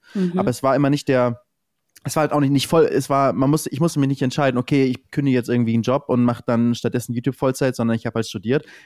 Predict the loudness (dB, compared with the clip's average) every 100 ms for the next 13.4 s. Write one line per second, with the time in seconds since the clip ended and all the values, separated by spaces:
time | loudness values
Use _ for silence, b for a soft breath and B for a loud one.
0 | B 0 2 0 0 -2 -2 -2 0 2
1 | 0 -2 B B B B -8 -4 -2 -2
2 | -2 -2 -4 -2 -4 -2 -2 -2 -6 -10
3 | -6 -4 -2 0 -2 -2 -2 0 -2 -2
4 | -4 -2 -2 -2 -2 -2 -4 -6 -6 -4
5 | -6 -6 -4 -6 -8 -14 -10 -10 -10 -12
6 | -14 -14 -10 -10 -8 -12 -12 _ _ b
7 | b -2 0 0 -4 -4 -8 -2 0 0
8 | 2 0 2 2 4 2 2 2 2 4
9 | 4 4 0 -2 0 2 4 2 -2 -14
10 | _ -4 -2 0 0 0 0 0 -2 -2
11 | -2 -4 -2 0 0 0 -2 -2 -4 0
12 | 2 2 2 0 0 0 0 0 -2 -2
13 | -2 -2 -2